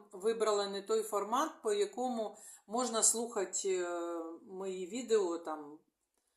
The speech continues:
краще, чутно, м, кращої якості. Я ж не знаю. От дивіться, за-, газові плити купуєте в магазині. От приходить така,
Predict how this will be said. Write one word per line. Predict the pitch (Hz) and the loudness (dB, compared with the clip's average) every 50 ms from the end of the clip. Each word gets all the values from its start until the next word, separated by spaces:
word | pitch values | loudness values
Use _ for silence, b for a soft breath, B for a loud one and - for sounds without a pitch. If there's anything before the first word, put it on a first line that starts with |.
| _ _ _ _ _ _ _ | _ _ _ _ _ _ _
краще, | _ - 202 185 156 - - - - - - - - _ _ _ _ | _ -2 0 0 2 0 -2 -4 -6 -6 -10 -14 -20 _ _ _ _
чутно, | - - - - 220 226 233 233 - - 190 180 180 175 170 170 165 165 b b b b b b b 190 | -4 -4 -2 -2 -2 -4 -4 -4 -8 -8 -8 -6 -6 -4 -6 -6 -8 -10 b b b b b b b -18
м, | 185 175 180 - 220 202 190 180 180 175 170 - | -18 -18 -18 -16 -12 -10 -8 -8 -8 -10 -10 -6
кращої | - 208 220 220 - - - 214 208 202 202 202 190 180 | 0 0 2 2 2 0 0 0 0 0 -2 -2 0 2
якості. | 196 196 190 190 190 - 165 160 - - - - 160 180 | 4 4 4 2 2 -4 0 0 0 0 0 -4 -6 -4
Я | 214 294 311 | -2 -2 -2
ж | - - - | -2 -2 -4
не | 285 254 | -2 -2
знаю. | - - 185 180 156 143 139 135 131 - _ _ _ _ _ _ _ _ _ _ _ _ _ _ _ _ _ _ _ _ 226 208 208 - | -2 -2 -2 -4 -6 -8 -10 -12 -16 -20 _ _ _ _ _ _ _ _ _ _ _ _ _ _ _ _ _ _ _ _ _ -12 -12 -10
От | - 277 302 277 | -4 -4 -2 0
дивіться, | 262 330 320 330 302 - 285 269 | 4 4 6 6 6 4 4 6
за-, | 240 - 285 294 233 240 233 | 6 8 8 6 6 4 2
газові | 226 233 233 226 269 285 294 285 277 269 262 277 | 4 2 2 6 8 8 8 8 6 4 -2 -4
плити | - - 285 269 262 262 262 254 240 226 214 214 214 208 | -4 -2 -2 -2 -2 -2 0 0 2 4 6 6 6 4
купуєте | 208 - 240 233 - 247 247 226 220 - 220 208 | 2 -2 -8 -6 -4 -2 -2 -2 0 0 0 0
в | 202 | 0
магазині. | 208 208 202 202 196 190 180 180 170 160 156 143 135 - b b b b b b b b _ | 0 0 0 2 2 2 2 2 2 -2 -4 -8 -10 -14 b b b b b b b b _
От | 208 - - | -10 -4 0
приходить | - 233 233 - 247 220 185 190 180 - | 0 0 0 2 2 4 4 4 4 4
така, | 185 - - 180 170 170 170 165 165 165 165 165 | -2 -4 -4 -4 -2 0 2 2 2 2 0 -2